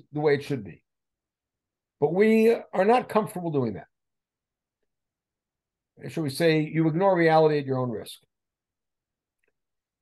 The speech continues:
The other possibility is for Hanukkah to go the same way as almost everything else in Megillat Tanit, and that is Batla Megillat Tanit. Hanukkah is Batel.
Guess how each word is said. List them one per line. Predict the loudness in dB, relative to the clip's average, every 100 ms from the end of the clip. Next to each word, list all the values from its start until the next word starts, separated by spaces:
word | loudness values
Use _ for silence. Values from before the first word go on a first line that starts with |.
| _ _ _
The | -2 2
other | 4 4 4
possibility | 2 2 0 0 2 2 2
is | -4 -6 -6 -6
for | -6 -4
Hanukkah | -4 -4 -4 -6
to | -4
go | 0 0
the | 0
same | -6 -6 2 4 4 2
way | 0 -2 -2
as | -4 -4 -4
almost | -2 -2 -4 -6
everything | -8 -4 -2
else | -2 -4
in | -10
Megillat | -6 -4 -4 -6
Tanit, | -4 0 -2 -2 _ _ _
and | -6 2
that | 2
is | 4 2 2 -10 _ _
Batla | -2 0 0 0
Megillat | 0 -4 -6 -6 -6
Tanit. | -8 -8 -10 -14 _
Hanukkah | -6 -4 -2
is | -2
Batel. | -2 -2 -4 -6